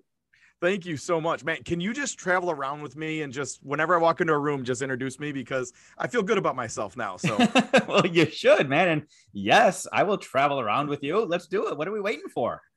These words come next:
Speaker 1: Yeah, you know, and it's hilarious that you would say mentor, because I think I told you, like, man, anytime I can be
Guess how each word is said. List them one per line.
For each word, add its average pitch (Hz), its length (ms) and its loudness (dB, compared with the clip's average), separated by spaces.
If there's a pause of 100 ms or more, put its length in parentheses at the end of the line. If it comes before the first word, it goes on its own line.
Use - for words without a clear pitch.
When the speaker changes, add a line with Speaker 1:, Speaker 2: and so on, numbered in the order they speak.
(140)
Speaker 1:
Yeah, 160 320 0
you 190 100 2
know, 220 120 4
and 214 120 2
it's 185 140 -2
hilarious 202 460 2
that 170 180 2
you 170 220 0
would 151 220 -2
say 160 280 2
mentor, 139 460 -4
because 139 500 -4 (280)
I 143 120 2
think 240 100 2
I 202 80 4
told 214 300 2
you, 160 100 0
like, 143 340 0 (240)
man, 165 440 -2 (240)
anytime 208 420 0
I 180 80 4
can 170 160 -4
be 165 460 -4